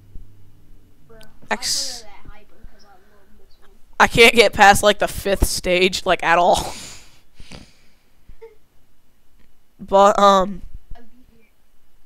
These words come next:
Speaker 1: multiple times.
Speaker 2: it, this was actually the third Sonic game I've ever played.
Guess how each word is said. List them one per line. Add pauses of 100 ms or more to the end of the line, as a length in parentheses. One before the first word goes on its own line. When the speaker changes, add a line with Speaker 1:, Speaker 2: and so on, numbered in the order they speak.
(120)
Speaker 1:
multiple
times. (500)
Speaker 2:
it, (100)
this
was
actually
the
third
Sonic
game
I've
ever
played.